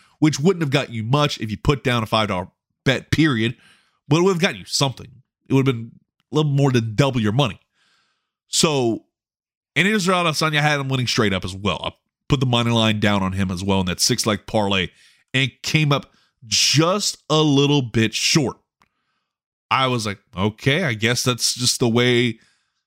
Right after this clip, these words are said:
that's the way that the, the music goes here, if you will." It's just mind-blowing. And just before I leave, I decided to put a money down on a big game bet, a little ten dollar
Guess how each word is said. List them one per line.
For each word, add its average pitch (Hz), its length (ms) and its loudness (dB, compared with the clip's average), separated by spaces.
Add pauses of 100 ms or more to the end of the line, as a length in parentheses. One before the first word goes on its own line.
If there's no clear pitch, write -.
(340)
that's 185 180 0
the 262 60 2
way 302 140 2
that 208 260 -4
the, 156 120 -4
the 147 220 -6
music 170 340 2
goes 139 300 0
here, 98 160 -2
if 90 80 -8
you 87 100 -4
will." - 200 -10
It's - 380 -2 (100)
just 123 240 0
mind-blowing. 120 680 -2 (680)
And 170 260 -2
just 220 240 0
before 269 320 0
I 185 140 0
leave, 131 520 -2 (640)
I 147 120 0
decided 160 220 0
to 165 60 0
put 156 180 2
a 131 360 0 (580)
money 131 280 2
down 117 300 0
on 101 560 -2
a 98 440 -2 (920)
big 143 240 0
game 143 320 -2
bet, 123 220 -2 (1120)
a 185 40 -6
little 196 200 2
ten 165 280 -2
dollar 139 340 -2